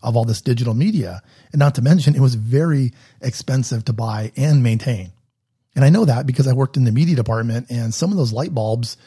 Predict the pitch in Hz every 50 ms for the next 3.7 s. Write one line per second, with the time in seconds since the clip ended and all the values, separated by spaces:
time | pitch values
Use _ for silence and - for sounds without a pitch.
0 | _ - - _ - - 120 - 120 113 - 139 156 - 131 117 117 - 117 110
1 | - - 135 131 135 113 139 131 123 117 113 113 143 175 156 101 90 92 95 -
2 | - _ - - _ - - 156 156 143 127 - - 120 113 165 185 202 - -
3 | 123 120 - - 117 113 117 113 110 117 113 113 120 -